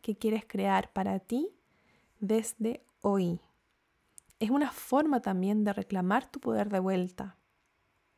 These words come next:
Estamos en tiempo donde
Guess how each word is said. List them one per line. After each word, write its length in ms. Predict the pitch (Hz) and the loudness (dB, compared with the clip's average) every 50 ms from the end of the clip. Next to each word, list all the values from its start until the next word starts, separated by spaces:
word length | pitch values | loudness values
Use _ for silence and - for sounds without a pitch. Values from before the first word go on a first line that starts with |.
| _ _ _ _ _ _ _ _ - - - _ _ _ - - _ _ _ _ _ _ _ _ _ _ _ _ _ _ | _ _ _ _ _ _ _ _ -20 -20 -20 _ _ _ -20 -20 _ _ _ _ _ _ _ _ _ _ _ _ _ _
Estamos 400 | 226 202 - - 269 285 311 311 | -4 -2 0 0 2 4 4 4
en 140 | 311 277 254 | 2 2 2
tiempo 580 | 277 285 277 262 - 302 302 302 302 - - _ _ _ _ _ _ _ _ _ _ | 2 0 0 2 2 2 4 4 2 0 -4 _ _ _ _ _ _ _ _ _ _
donde 520 | 214 214 226 226 226 233 226 214 - - | 0 2 4 4 4 4 2 2 -2 -4